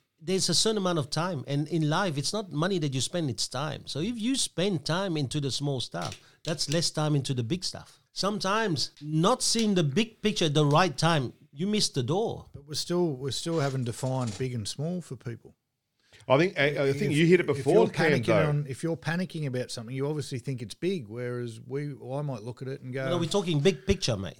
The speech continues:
Speaker 1: It's not big in terms of important to you. Big importance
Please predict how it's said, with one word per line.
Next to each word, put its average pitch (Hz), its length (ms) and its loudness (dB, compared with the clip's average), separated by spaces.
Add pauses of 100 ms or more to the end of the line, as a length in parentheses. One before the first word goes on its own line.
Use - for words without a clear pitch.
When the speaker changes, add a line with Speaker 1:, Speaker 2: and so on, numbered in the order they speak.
(260)
Speaker 1:
It's 135 220 -2
not 156 240 4 (320)
big 175 220 2
in 143 80 0
terms 147 220 4
of 139 180 2
important 143 480 2
to 120 100 -4
you. 92 140 -6 (320)
Big 196 200 0
importance 185 600 0